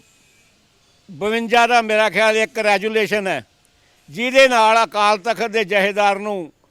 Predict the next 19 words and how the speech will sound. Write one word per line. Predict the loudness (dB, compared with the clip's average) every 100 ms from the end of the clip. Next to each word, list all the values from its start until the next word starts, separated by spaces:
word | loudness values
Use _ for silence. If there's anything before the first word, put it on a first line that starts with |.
| _ _ _ _ _ _ _ _
ਐਸ | 2 2
ਜੀ | 2 -4
ਪੀ | -2 -4
ਸੀ | -2
ਨੂੰ | -2 0 0
ਹੱਕ | 0
ਆ | -2
ਉਹਨੂੰ | 0 -2
ਲਾਉਣ | -2 -2 -2
ਦਾ | -2
ਤੇ | -2 -2
ਲਾਉਣ | 0 -2 -2
ਦਾ। | -6 -8 _ _ _ _ _ _ _ 0
ਐਸ | 2 2
ਜੀ | 0 -4
ਪੀ | -4 -4
ਸੀ | 0
ਦਾ | 0
ਜਿਹੜਾ | 2 2